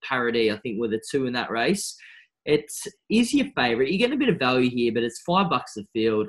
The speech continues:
And look, we had a bit of a chat off air. I'm not gonna bore the Mugs too much because you have to really get on your knees here and make a case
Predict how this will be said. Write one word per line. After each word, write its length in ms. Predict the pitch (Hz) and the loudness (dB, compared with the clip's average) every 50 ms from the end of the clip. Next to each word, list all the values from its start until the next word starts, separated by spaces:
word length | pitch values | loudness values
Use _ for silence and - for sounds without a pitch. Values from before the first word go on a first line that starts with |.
| 101 - | -4 -6
And 360 | 110 120 120 123 123 123 117 - - - _ _ _ _ _ _ - | -4 -2 -2 -2 -2 -4 -6 -8 -10 -16 _ _ _ _ _ _ 0
look, 300 | 147 151 147 147 - - | 4 4 4 4 2 2
we 140 | 160 170 180 | 4 6 6
had 100 | 185 175 | 6 4
a 40 | 165 | 4
bit 120 | 165 156 | 4 2
of 80 | 151 135 | 2 0
a 60 | 127 | -2
chat 300 | - - - 147 143 139 | -2 -2 0 0 2 2
off 160 | 123 117 - - | 0 -2 -2 0
air. 360 | 127 127 123 123 123 120 123 - _ _ _ _ _ _ _ _ _ _ _ _ - | 0 2 2 2 0 0 -2 -6 _ _ _ _ _ _ _ _ _ _ _ _ -4
I'm 120 | - 160 | 2 4
not 140 | 175 214 208 | 4 4 4
gonna 140 | 254 233 202 170 | 4 2 2 2
bore 220 | 170 165 160 170 165 | 2 4 4 4 4
the 60 | 160 | 4
Mugs 320 | 151 147 143 143 127 - | 2 0 0 -2 -4 -6
too 220 | - - 165 156 147 | 0 2 2 2 4
much 240 | 139 127 123 - - | 2 -2 -4 -4 -6
because 320 | - 127 123 - 135 127 127 | -6 -6 -4 -4 -4 -4 -4
you 280 | 131 147 170 185 190 | -2 2 4 4 6
have 200 | 175 175 170 170 | 4 4 2 0
to 120 | - 160 143 | -2 -2 0
really 280 | 135 139 143 135 135 131 | 2 2 2 2 2 2
get 180 | 110 135 143 147 | 2 2 0 0
on 100 | 143 139 | 0 -2
your 100 | 127 120 120 | -2 -2 -2
knees 260 | 120 123 131 123 - | -2 -2 -4 -4 -4
here 160 | - 123 120 | -4 -4 -4
and 80 | 117 120 | -2 -4
make 180 | 123 123 120 | -6 -6 -8
a 80 | 113 - - - | -10 -14 -10 -8
case 300 | 127 127 117 110 - | -4 -2 -2 -4 -4